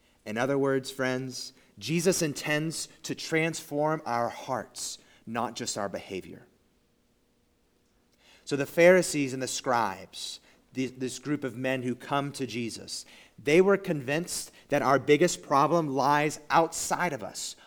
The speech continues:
rather than lying in us. Now, as we unfold their encounter with Jesus, we'll see why they believed this and how Jesus says our biggest problem is actually the opposite,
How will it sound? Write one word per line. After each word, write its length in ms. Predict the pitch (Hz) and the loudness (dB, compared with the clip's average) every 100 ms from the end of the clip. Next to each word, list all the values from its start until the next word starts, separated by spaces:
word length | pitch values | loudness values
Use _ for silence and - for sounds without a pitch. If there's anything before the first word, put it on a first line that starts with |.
| - | -10
rather 360 | 120 131 151 139 | 2 4 4 0
than 180 | 135 120 | -2 -2
lying 400 | 123 123 117 113 - - | 0 -2 -4 -10 -18 -10
in 180 | 127 127 | -8 -8
us. 440 | 95 - - - - _ _ _ _ _ _ _ - - | -12 -14 -14 -14 -18 _ _ _ _ _ _ _ -18 -2
Now, 160 | 127 | 2
as 160 | 151 151 | 2 4
we 100 | 175 | 4
unfold 480 | 170 - 196 202 185 | 2 4 6 8 8
their 160 | 165 | 8
encounter 480 | 160 151 - 165 160 | 6 2 4 4 6
with 160 | 147 147 | 4 4
Jesus, 380 | 156 139 139 135 | 0 0 0 0
we'll 140 | 151 | 0
see 340 | - 165 160 - - | 0 0 0 -4 -20
why 440 | - 117 147 160 170 | -4 2 4 4 2
they 160 | 139 | 0
believed 520 | 131 120 110 104 101 82 | 0 0 -2 -4 -6 -14
this 400 | 80 - - - - - | -12 -12 -12 -14 -20 -8
and 160 | 135 | -6
how 300 | 110 165 170 | 0 2 4
Jesus 360 | 170 156 151 156 | 2 0 -2 -2
says 340 | - 147 147 - | 2 4 4 2
our 140 | 135 | 0
biggest 400 | 139 147 170 - | 2 2 2 0
problem 380 | - 131 135 143 | 0 2 2 -2
is 180 | 139 131 127 | -4 -6 -4
actually 500 | 139 139 - 139 139 | -4 -4 -6 -2 -2
the 200 | 135 113 | -2 -2
opposite, 680 | 135 180 147 - - - | -2 -2 -4 -6 -12 -16